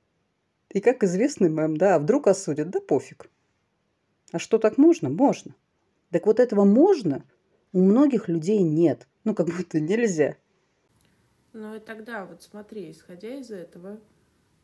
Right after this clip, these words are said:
Speaker 2: а, мы берём, друзья, вот важный момент, мы берём не свои желания.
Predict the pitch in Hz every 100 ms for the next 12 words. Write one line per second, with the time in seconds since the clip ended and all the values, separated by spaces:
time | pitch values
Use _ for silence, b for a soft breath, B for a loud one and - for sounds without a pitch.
0 | _ _ 190 185 180 175 _ _ _ _
1 | _ _ _ _ _ _ _ _ 214 226
2 | 254 247 208 240 262 _ _ _ _ 196
3 | 202 202 175 165 202 240 254 202 165 151
4 | 156 196 233 262 208 226 202 - 190 220
5 | 220 208 170 147 123